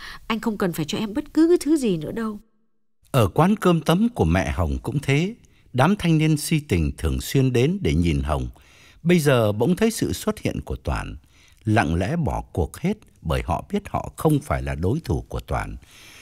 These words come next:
Speaker 2: Họ chỉ ngạc nhiên là một người như Toàn sao lại từ đâu lặn lội đến khu lao động bình dân này để quen Hồng.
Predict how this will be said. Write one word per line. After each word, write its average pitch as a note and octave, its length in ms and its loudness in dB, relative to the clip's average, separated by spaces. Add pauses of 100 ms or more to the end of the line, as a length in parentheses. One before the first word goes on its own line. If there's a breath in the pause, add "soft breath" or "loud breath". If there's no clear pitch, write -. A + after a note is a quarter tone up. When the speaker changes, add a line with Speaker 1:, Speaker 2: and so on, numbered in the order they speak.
(180 loud breath)
Speaker 2:
Họ A#2 200 4
chỉ B2 160 2
ngạc G#2+ 320 4
nhiên E3 340 2
là A2 100 4
một F#2+ 240 2
người F#2+ 240 4
như D3 300 4
Toàn A#1+ 280 -2 (340 soft breath)
sao F3 320 2
lại G2+ 260 -2 (200)
từ F2+ 140 2
đâu D3 260 2
lặn F2 320 2
lội E2 260 -2
đến D3+ 220 0
khu D#3 160 2
lao C#3 220 0
động G2+ 220 0
bình C#2 240 -2
dân A#2 260 -2
này C#2 220 -4 (320 soft breath)
để F#2 220 -2
quen G#2+ 220 2
Hồng. D#2 220 -4